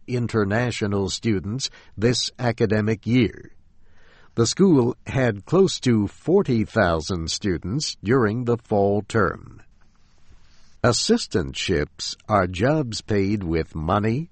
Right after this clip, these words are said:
or free classes. Graduate assistants help professors for about twenty hours a week. They may teach undergraduates, grade papers and tests,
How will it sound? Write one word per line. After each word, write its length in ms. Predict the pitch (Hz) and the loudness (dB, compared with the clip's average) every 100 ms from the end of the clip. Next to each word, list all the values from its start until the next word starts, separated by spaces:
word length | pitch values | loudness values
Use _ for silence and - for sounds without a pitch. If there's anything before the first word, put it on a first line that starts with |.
| - | -10
or 220 | - 90 76 | -2 -2 -2
free 420 | - - 110 113 | -6 -2 0 0
classes. 800 | - 113 92 - - - - - - _ - - - - - | -2 0 0 -4 -14 -16 -18 -18 -20 _ -20 -20 -20 -18 -4
Graduate 580 | 107 165 208 123 120 113 | 4 6 6 4 2 2
assistants 840 | 110 - 117 - 92 107 139 - _ _ | 2 2 -2 0 -2 -2 -6 -10 _ _
help 340 | - 180 180 - - | -2 0 -2 -14 0
professors 920 | 120 101 143 - 76 71 82 - - _ | 0 2 0 0 -2 -2 -4 -8 -14 _
for 200 | 101 85 | -2 0
about 360 | 80 101 101 - | 2 2 2 -4
twenty 440 | - 120 120 147 - | -4 -2 0 -2 -2
hours 480 | 110 95 95 98 90 | -2 0 2 0 0
a 80 | 101 | -2
week. 520 | 87 95 - - - - - - _ - - | 0 -4 -6 -20 -20 -20 -20 -20 _ -20 -8
They 220 | 107 113 | 0 2
may 260 | 104 101 92 | 2 0 0
teach 560 | - - 170 - - - | -2 -2 -2 -2 -14 -6
undergraduates, 1080 | 127 139 123 90 107 98 76 73 90 127 - - - - - | -2 2 2 2 4 4 2 -2 -2 -4 -12 -14 -20 -20 -14
grade 500 | 95 98 139 165 113 | -4 0 2 0 -4
papers 640 | - 147 139 123 127 120 - - | 0 0 2 0 0 -2 -6 -6
and 320 | 110 95 87 | -4 -2 -2
tests, 580 | 131 113 85 - - | 0 2 0 -4 -16